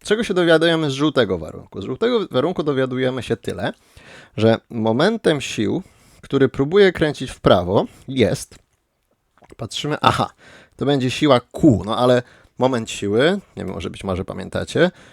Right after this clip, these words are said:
że to jest siła razy odległość pomiędzy, om-, pomie-, pomiędzy osią obrotu a tą siłą i razy sinus kąta pomiędzy nimi, ale tutaj ten sinus kąta pomiędzy nimi jest jeden, bo zawsze będzie to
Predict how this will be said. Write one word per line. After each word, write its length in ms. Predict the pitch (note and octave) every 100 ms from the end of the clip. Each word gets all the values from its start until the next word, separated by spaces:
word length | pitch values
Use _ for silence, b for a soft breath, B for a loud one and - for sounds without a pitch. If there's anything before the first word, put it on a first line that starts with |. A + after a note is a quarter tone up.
| b -
że 100 | -
to 80 |
jest 140 | G#2+ -
siła 680 | - - - F#3+ F3 A2 F#2+ -
razy 500 | G2+ A#2 G#2 F#2+ G2+ b b b _
odległość 540 | A2+ A2 D3 C#3+ A#2+
pomiędzy, 460 | - G#2 G#2 F#2+ - - _ _ -
om-, 320 | A#2+ A2 A#2 -
pomie-, 340 | - A2 A2 A2
pomiędzy 420 | G#2+ A2 F#2 G#2+ -
osią 300 | A2+ C3 A2
obrotu 440 | G#2+ A2+ - G2+ - _ -
a 120 | B2+
tą 220 | - A#2
siłą 380 | - B2 D#3 G#3+
i 120 | D3+
razy 360 | D#3 D3+ C#3+ C3+ b b b -
sinus 420 | - F3 E3 C#3+
kąta 300 | C#3 C3 A#2
pomiędzy 380 | A#2 G#2 G2+ E3+
nimi, 260 | C4 A#3+
ale 180 | E3+ D3+
tutaj 280 | D3+ D3 C3
ten 160 | A#2+ G#2
sinus 380 | - D#3 C#3
kąta 280 | - A#2+ A2+
pomiędzy 340 | G2+ F#2+ F#2 G#2
nimi 220 | A2+ G2
jest 160 | F2+
jeden, 360 | F#2 C#3 C#3+ A2+
bo 80 | F2
zawsze 280 | G2+ - F2
będzie 260 | F2 E2+
to 160 | -